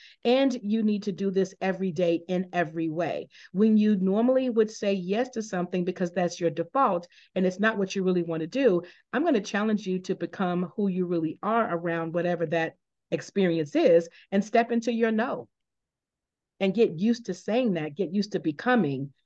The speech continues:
that, the person who honors their own time, right?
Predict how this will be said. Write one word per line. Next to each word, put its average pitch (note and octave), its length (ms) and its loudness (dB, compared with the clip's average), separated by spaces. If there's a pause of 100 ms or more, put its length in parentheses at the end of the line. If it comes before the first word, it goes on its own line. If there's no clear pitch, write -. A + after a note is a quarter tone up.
(240)
that, E3+ 380 0
the F#3 80 0
person F#3 360 -2
who F#3 220 0
honors E3+ 300 0
their E3 220 -2
own E3+ 220 -2
time, B2 340 -10 (120)
right? F#3 280 -2